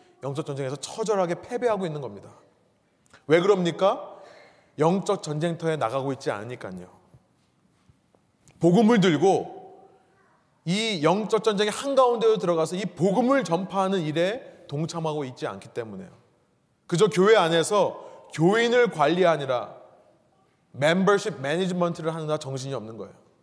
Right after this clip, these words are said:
교회 안에서의 사역만을 꾸리느라 정신이 없기 때문에 그렇습니다. 그러니까 이 전신갑주라는 이 가드가 느슨해지는 거죠. 복음 전도의 현장에 있어야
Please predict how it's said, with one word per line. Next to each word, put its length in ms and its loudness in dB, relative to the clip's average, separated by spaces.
교회 280 6
안에서의 720 4
사역만을 580 0
꾸리느라 560 -2
정신이 400 -6
없기 240 -8
때문에 260 -6
그렇습니다. 580 -14
그러니까 300 4
이 120 0
전신갑주라는 920 0
이 100 -4
가드가 760 4
느슨해지는 580 0
거죠. 360 0
복음 500 2
전도의 560 2
현장에 500 0
있어야 600 -2